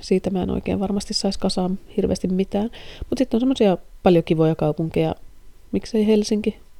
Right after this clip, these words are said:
Tukholma, Pariisi, Rooma. Olisi ihan hauska, hauska joskus niinku tehdä enemmänkin tällaisia, tai vaikka sarjaa, että, että kerran kuukaudesta jotain, niin miettisi, miettisi johonkin kaupunkiin sijoittuvia kirjoja,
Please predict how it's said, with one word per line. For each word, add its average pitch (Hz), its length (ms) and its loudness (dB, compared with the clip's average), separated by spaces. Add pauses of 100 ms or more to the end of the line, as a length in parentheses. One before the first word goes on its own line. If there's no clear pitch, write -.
Tukholma, 196 460 0 (720)
Pariisi, 180 540 2 (240)
Rooma. 185 340 0 (1500)
Olisi 214 160 2
ihan 180 140 4
hauska, 175 400 0 (180)
hauska 196 360 -2
joskus 185 300 -4
niinku 202 220 -6
tehdä 190 180 -2
enemmänkin 190 500 -2
tällaisia, 202 300 0
tai 226 220 0 (100)
vaikka 208 200 -2
sarjaa, 165 400 -2
että, - 220 -4 (680)
että 208 200 -6 (800)
kerran 196 280 -4
kuukaudesta 214 600 0
jotain, 226 400 -2
niin 240 160 -8 (880)
miettisi, 202 520 -2 (160)
miettisi 208 380 0
johonkin 196 240 2
kaupunkiin 208 420 2
sijoittuvia 202 420 2
kirjoja, 196 460 4